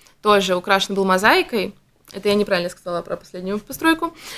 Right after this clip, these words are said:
Вот, Михайловский Златоверхий, но его большевики разобрали на то, чтобы построить школу с этих камней. Вот. И, ну, к счастью, сохранились очень многие мозаики, и сохраняется и в заповеднике Софии Киевской, Евхаристия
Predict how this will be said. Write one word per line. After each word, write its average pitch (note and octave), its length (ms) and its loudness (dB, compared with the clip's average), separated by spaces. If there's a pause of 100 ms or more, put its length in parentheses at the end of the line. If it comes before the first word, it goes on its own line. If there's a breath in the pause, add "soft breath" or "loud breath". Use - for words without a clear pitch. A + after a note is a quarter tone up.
(140 loud breath)
Вот, A3+ 240 2
Михайловский A#3+ 400 2
Златоверхий, A3+ 460 2
но G#3 180 2
его G#3+ 240 4
большевики G#3+ 420 0
разобрали G#3 440 2
на F#3+ 600 2
то, G3+ 80 -6
чтобы - 200 -12
построить G3 320 -6
школу F#3+ 340 0
с - 80 -12
этих - 160 -20
камней. G3+ 360 -8 (420 soft breath)
Вот. F#3 400 -6 (100)
И, G3 500 0
ну, A#3+ 140 2
к A#3 60 -12
счастью, A3+ 420 0
сохранились G#3+ 560 0
очень G3+ 180 -10
многие G3 340 -4
мозаики, G3 520 0
и F#3 220 0
сохраняется F#3+ 580 -2
и - 20 -14
в - 20 -14
заповеднике B3+ 440 -4
Софии A#3 260 -10
Киевской, A3 460 -2
Евхаристия G3+ 580 -4